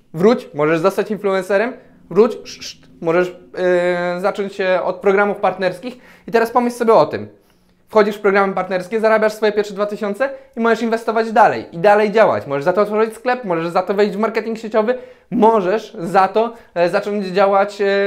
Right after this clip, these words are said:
z oprogramowaniem arbitrażowym czy z jakimkolwiek innym jakimś programem związanym z kryptowalutami. Także opcji jest w cholerę, a ja wymieniłem ci tylko pięć, z których sam korzystam, więc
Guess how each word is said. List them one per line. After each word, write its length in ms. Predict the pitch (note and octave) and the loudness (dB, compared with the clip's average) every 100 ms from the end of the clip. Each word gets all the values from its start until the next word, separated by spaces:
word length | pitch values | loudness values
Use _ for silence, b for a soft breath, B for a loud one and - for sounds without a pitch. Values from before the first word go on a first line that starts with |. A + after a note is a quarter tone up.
| G3+ | 0
z 140 | G3+ - | -4 -4
oprogramowaniem 720 | A3 A#3+ C4 A#3 G#3+ A#3 A#3 | 0 2 4 2 2 0 0
arbitrażowym 680 | G#3 G#3 A3 G#3+ G#3+ G#3 G3+ | -2 -2 0 2 2 0 -4
czy 380 | G#3 G3 F#3+ F#3 | -2 0 0 -2
z 40 | |
jakimkolwiek 580 | G#3+ G#3 A3 G#3+ A3 A3 | -4 -4 0 0 -2 -2
innym 320 | A3 G#3 G3 | -2 0 0
jakimś 320 | F#3+ F#3+ F3+ | -2 -4 -8
programem 460 | - E3 F3 F3 E3+ | -6 -4 -2 -2 -4
związanym 360 | D#3 D#3 E3 | -4 -6 -6
z 40 | D#3+ | -10
kryptowalutami. 760 | - F3 F3 F#3 G3 E3 A#2+ - B B | -8 -4 0 0 0 -2 -4 -12 B B
Także 280 | D#3+ F#3 - | -4 -2 0
opcji 320 | G#3+ G#3 A3 | 0 0 -4
jest 260 | G3+ G3+ - | -4 -6 -18
w 20 | |
cholerę, 600 | - A#3 A#3 A#3 G#3+ B3 - B B | -2 2 6 6 6 0 -6 B B
a 160 | G3+ G3 | 2 4
ja 140 | G#3+ | 2
wymieniłem 420 | A3 G#3+ G#3+ G#3 | 2 0 2 0
ci 120 | G#3+ G3+ | -2 -8
tylko 240 | A3+ A3 | -4 -4
pięć, 380 | G#3+ A3 A#3 A#3 | -2 0 0 -2
z 60 | |
których 300 | - C4+ B3+ | -10 -10 -8
sam 340 | - B3+ B3+ B3 | -4 -2 -2 0
korzystam, 560 | A#3 A#3+ A#3+ C#3+ C#3 | -2 0 -4 -4 -6
więc 480 | C#3+ F3 F3+ F3+ - | -4 -6 -6 -12 -20